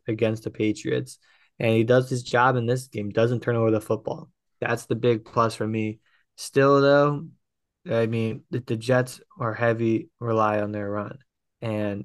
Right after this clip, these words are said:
it showed that in the final drive of the game, how they were able to milk the clock down. It's a strength of the team, but it just goes to show how the Jets don't trust Zach Wilson yet with his arm. And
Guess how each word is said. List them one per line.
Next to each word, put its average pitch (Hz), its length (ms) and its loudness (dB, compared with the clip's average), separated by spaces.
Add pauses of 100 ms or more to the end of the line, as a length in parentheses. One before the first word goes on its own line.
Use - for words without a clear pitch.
(160)
it 117 140 0
showed 120 240 2
that 113 180 2
in 110 80 -8
the 107 100 -8
final 110 600 -2
drive 107 540 -2
of 107 100 -8
the 107 100 -8
game, 110 500 -6 (400)
how 113 160 0
they 110 140 4
were 110 80 0
able 110 180 0
to 110 140 -8
milk 113 360 -4
the 107 60 -6
clock 113 400 0
down. 110 340 -2
It's 117 120 -8
a 127 40 -2
strength 139 380 -2
of 120 60 -8
the 113 40 -10
team, 120 380 -2 (520)
but 117 380 0
it 123 80 -4
just 127 380 0
goes 123 240 2
to 113 100 -4
show 113 300 2
how 110 540 0 (440)
the 117 60 -8
Jets 113 260 -2
don't 113 200 0
trust 113 340 0
Zach 110 200 0
Wilson 113 380 -2
yet 104 280 -2 (520)
with 113 180 -4
his 107 180 -4
arm. 110 340 0
And 107 320 -6